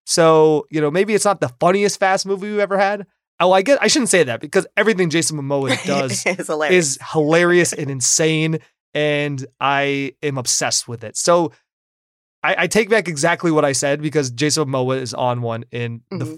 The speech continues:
Speaker 1: f-, he alone is the funniest Fast movie we ever had,
Speaker 2: <laughs>
Speaker 1: had. But, you know, outside of that, it's tough for everyone to find the space for the comedy. But what were maybe some of your favorite,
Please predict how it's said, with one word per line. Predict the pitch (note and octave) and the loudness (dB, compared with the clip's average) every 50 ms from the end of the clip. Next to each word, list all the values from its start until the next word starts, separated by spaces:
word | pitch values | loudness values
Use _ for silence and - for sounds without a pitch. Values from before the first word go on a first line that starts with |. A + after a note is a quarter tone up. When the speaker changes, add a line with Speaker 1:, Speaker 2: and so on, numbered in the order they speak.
| _ - | _ -14
Speaker 1:
f-, | B2 | -8
he | A#2 E3+ F3+ F#3 | -4 0 4 4
alone | F3+ D#3 D3+ D3 C#3+ C3+ | 4 4 4 2 2 0
is | B2+ A#2 | -2 -6
the | B2 | -8
funniest | A#2+ - C3+ B2+ A#2+ A#2 | -6 -6 -6 -6 -6 -4
Fast | - B2 A#2 - B2+ | -4 -4 -4 -4 -6
movie | B2 A2+ A2 | -8 -8 -6
we | A2+ | -8
ever | A#2 A#2 A2+ | -8 -6 -6
had, | A#2 A#2 A2+ A2 - - | -6 -6 -6 -8 -8 -8
Speaker 2:
<laughs> | - A#2 | -8 -6
Speaker 1:
had. | B2 G#2+ G2 - _ _ _ _ - | -6 -6 -8 -10 _ _ _ _ 0
But, | - B3+ B3 | 2 2 2
you | A#3 A#3 | 4 2
know, | A#3 A3+ A3+ - | 2 2 2 2
outside | G#3 A#3 A3+ B3+ A#3+ G#3 | 0 0 2 4 4 4
of | F3+ | 4
that, | G3 G3+ F#3+ E3+ | 4 4 2 2
it's | D3+ - - | 0 -2 -2
tough | - F#3 E3 - | 0 0 0 2
for | - D#3 | 2 2
everyone | D3+ D3+ D3 D3+ C#3+ | 2 2 2 0 -2
to | C3+ | 0
find | B2 D#3+ D3 C#3+ | 0 0 0 0
the | C3+ A#2+ | -2 -4
space | - - C3+ B2 - | -4 -4 -4 -4 -4
for | - C3+ | -8 -10
the | A#2 A#2+ | -12 -8
comedy. | A2+ C#3 B2 A2+ A2+ G#2+ G#2 G#2 F#2+ _ _ _ _ _ _ - | -6 -4 -4 -4 -6 -8 -14 -16 -18 _ _ _ _ _ _ 0
But | - F3 E3+ D3 - - - _ _ _ _ | 2 2 2 2 0 -6 -10 _ _ _ _
what | - C3+ D3+ F#3 G3+ - | -6 0 2 2 4 4
were | F#3+ F#3 | 4 4
maybe | F3+ F3+ E3+ E3+ | 4 2 0 0
some | C#3+ - F3 D#3 | 0 0 0 0
of | D3+ D3 | 0 0
your | C#3+ C#3+ | 0 0
favorite, | C3+ - - D3+ C#3+ C3+ B2+ C3+ C3 B2 B2+ | -2 -2 -2 0 0 0 0 -2 -2 -2 -4